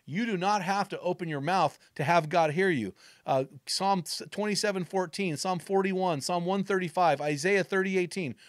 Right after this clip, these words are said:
Over and over again, we see situations where God hears our heart. And so we do not have to be stressed out about using all these words.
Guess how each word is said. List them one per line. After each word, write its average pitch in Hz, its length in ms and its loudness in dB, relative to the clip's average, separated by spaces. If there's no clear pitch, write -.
Over 202 220 4
and 196 100 0
over 185 200 2
again, 175 120 0
we 147 100 -2
see 170 200 -6
situations 156 720 -4
where 131 140 -4
God 151 400 4
hears 175 480 0
our 135 220 -2
heart. - 480 -2
And 131 140 -8
so 147 180 0
we 165 300 0
do 202 80 -2
not 185 180 2
have 170 220 -2
to 170 80 -10
be - 80 -8
stressed - 420 -2
out 160 180 4
about 131 220 -2
using 151 300 -4
all 151 280 -6
these 147 220 -4
words. 139 440 -4